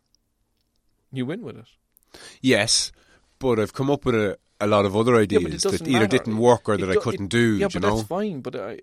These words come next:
Speaker 1: that, that's who you are.
Speaker 2: Oh, without a doubt, yeah.
Speaker 1: Y-, you will keep coming up with things, just like that made of my Mick Jardine. Like, that man, I used to be <laughs> driving up to work with him, and at fucking half five in the morning, lad, the man is just non-stop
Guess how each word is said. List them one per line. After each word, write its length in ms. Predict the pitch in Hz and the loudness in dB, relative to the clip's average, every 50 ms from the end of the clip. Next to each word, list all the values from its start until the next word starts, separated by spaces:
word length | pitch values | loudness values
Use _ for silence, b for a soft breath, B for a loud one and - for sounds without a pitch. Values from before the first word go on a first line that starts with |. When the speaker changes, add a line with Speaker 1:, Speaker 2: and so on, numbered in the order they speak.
| - - - - | -16 -16 -12 -10
Speaker 1:
that, 140 | 151 156 _ _ _ - | -10 -10 _ _ _ -10
that's 240 | 160 160 - - - | -8 -8 -8 -8 -10
who 120 | 175 175 | -10 -10
you 240 | 165 156 127 131 160 | -8 -8 -8 -8 -8
are. 300 | 196 214 160 131 139 _ _ _ - | -8 -10 -12 -16 -20 _ _ _ 0
Speaker 2:
Oh, 100 | 147 170 | 2 2
without 200 | 190 220 254 220 | 2 2 0 -2
a 40 | 131 | 0
doubt, 320 | - 139 190 196 - - 98 | 0 2 2 2 0 -2 -2
yeah. 200 | 104 127 147 131 | -2 -2 -2 -4
Speaker 1:
Y-, 140 | 151 156 - - | -8 -14 -20 -18
you 180 | - 165 165 185 | -14 -10 -10 -6
will 140 | 180 180 170 | -6 -8 -8
keep 360 | - - - 180 170 _ _ | -10 -12 -12 -14 -14 _ _
coming 340 | - - 147 143 151 147 151 | -16 -12 -10 -10 -10 -8 -10
up 180 | 156 147 - - | -10 -10 -10 -12
with 100 | 120 - | -14 -12
things, 280 | - 117 110 107 - | -12 -12 -12 -12 -10
just 220 | 131 127 - _ - | -12 -12 -12 _ -10
like 220 | 135 127 127 - | -10 -10 -10 -10
that 220 | - 135 123 117 _ _ - | -10 -12 -12 -12 _ _ -16
made 220 | 123 123 120 120 | -12 -10 -10 -8
of 60 | 117 | -8
my 100 | 113 117 117 | -10 -10 -10
Mick 160 | 120 117 - | -12 -12 -12
Jardine. 440 | - 117 113 113 113 120 113 98 95 | -10 -8 -8 -8 -8 -10 -12 -12 -14
Like, 220 | 101 - - _ | -16 -18 -18 _
that 200 | - - - - | -16 -16 -16 -16
man, 300 | - 151 143 139 135 127 | -14 -12 -12 -12 -12 -14
I 160 | 117 113 104 110 | -14 -14 -12 -12
used 280 | 107 131 123 127 - - | -12 -12 -12 -14 -14 -16
to 20 | |
be 60 | 131 | -16
<laughs> 80 | 131 - | -12 -8
driving 280 | - 170 147 - 143 | -6 -6 -6 -6 -8
up 100 | 127 - | -12 -14
to 120 | - - 123 | -14 -14 -12
work 260 | 127 - 123 120 - - | -10 -10 -10 -12 -12 -14
with 100 | 120 117 | -12 -10
him, 180 | 123 - 117 - _ b b b b b b b b b b b | -10 -10 -10 -12 _ b b b b b b b b b b b
and 120 | 135 120 117 | -14 -14 -14
at 80 | - _ _ - _ _ _ | -14 _ _ -20 _ _ _
fucking 300 | _ _ - 107 95 - - _ _ - | _ _ -18 -18 -18 -18 -20 _ _ -18
half 260 | - 170 202 202 151 | -14 -10 -10 -10 -10
five 320 | - - - 160 156 143 123 | -10 -10 -8 -8 -8 -8 -10
in 60 | 107 | -10
the 60 | 107 107 | -10 -10
morning, 420 | 113 131 143 147 135 120 101 98 | -10 -10 -10 -10 -10 -12 -12 -12
lad, 180 | 101 95 95 - - | -12 -12 -14 -16 -18
the 60 | 156 | -20
man 420 | 160 180 208 220 220 214 190 147 123 | -18 -16 -16 -16 -14 -14 -14 -14 -14
is 160 | - - - | -16 -16 -16
just 320 | - - - - - - | -16 -16 -16 -16 -16 -16
non-stop 1040 | 156 160 190 208 214 208 208 196 135 - - - - - - - - 87 90 - - | -14 -12 -10 -8 -8 -8 -8 -8 -10 -12 -14 -16 -20 -20 -16 -12 -10 -10 -8 -10 -10